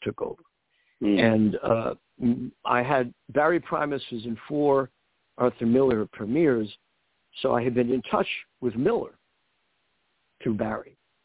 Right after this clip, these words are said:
Speaker 1: and he came. I had F. Murray Abraham,
Speaker 2: Oh, wow.
Speaker 1: Austin Pendleton. Yeah, and it was great. And playwrights like to see
Speaker 2: You know,
Speaker 1: their
Speaker 2: what,
Speaker 1: plays
Speaker 2: what,
Speaker 1: done with
Speaker 2: of,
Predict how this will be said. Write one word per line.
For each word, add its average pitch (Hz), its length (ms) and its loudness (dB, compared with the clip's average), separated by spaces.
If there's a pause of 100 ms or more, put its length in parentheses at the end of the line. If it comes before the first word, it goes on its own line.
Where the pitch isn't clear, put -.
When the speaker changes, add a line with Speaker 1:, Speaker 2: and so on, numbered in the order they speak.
(500)
Speaker 1:
and 120 260 0
he 139 380 -4
came. 160 400 -4 (440)
I 127 160 -2
had 127 400 -2 (160)
F. 139 200 0
Murray 135 340 2
Abraham, 147 480 -2
Speaker 2:
Oh, - 20 4
wow. 87 220 6
Speaker 1:
Austin - 320 -10
Pendleton. 175 720 -2 (520)
Yeah, 147 300 0 (240)
and 147 140 -14
it 170 80 -14
was 185 200 -12
great. - 340 -12 (560)
And 180 120 -2
playwrights 247 460 -2
like 196 220 -2
to 165 80 -12
see 160 80 4
Speaker 2:
You 180 60 4
know, 190 80 4
Speaker 1:
their 165 160 0
Speaker 2:
what, 175 120 0
Speaker 1:
plays 196 180 2
Speaker 2:
what, 185 160 0
Speaker 1:
done 180 260 0
with 117 100 -10 (680)
Speaker 2:
of, 156 120 -6